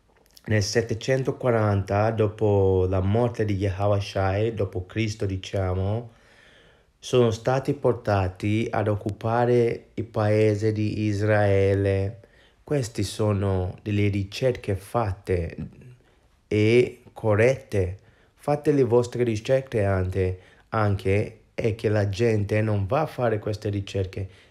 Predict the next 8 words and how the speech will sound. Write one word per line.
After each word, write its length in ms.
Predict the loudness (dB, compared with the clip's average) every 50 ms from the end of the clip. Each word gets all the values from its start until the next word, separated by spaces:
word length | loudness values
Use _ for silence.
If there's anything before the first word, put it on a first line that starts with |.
| _ _ -6
Bisogna 380 | -4 -2 0 2 2 2 2
leggere 480 | 2 2 2 2 2 2 0 -2 -2 -2
dei 260 | -2 -2 -2 -2 -2
libri, 460 | -2 -2 -2 -2 -4 -2 -2 -2 -2
pregare 560 | -2 -6 -8 -8 -4 0 2 2 2 2 -2
a 60 | -4 -6
Padre 640 | -6 -4 -2 -2 0 0 -2 -2 -2 -2 -2 -2
affinché 840 | -4 -8 -8 -4 -4 -2 0 0 -2 -2 -2 0 0 0 0 -2 -6